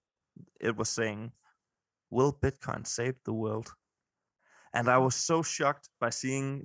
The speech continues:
that subheader on, uh, on Fox News. Do you think that, um,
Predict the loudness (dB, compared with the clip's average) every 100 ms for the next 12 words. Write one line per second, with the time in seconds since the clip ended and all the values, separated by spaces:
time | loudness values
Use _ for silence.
0 | -2 -2 0 0 0 0 -4 -4 -6 -10
1 | _ 0 0 0 -4 -2 0 0 2 2
2 | 2 -6 -6 -8 -16 _ _ _ _ -20
3 | -20 -20 -20 _ _ _ _ _ _ -20
4 | -2 0 2 2 0 2 2 0 -10 _
5 | 2 2 2 -4 -20 -8 0 2 2 -2
6 | -6 -8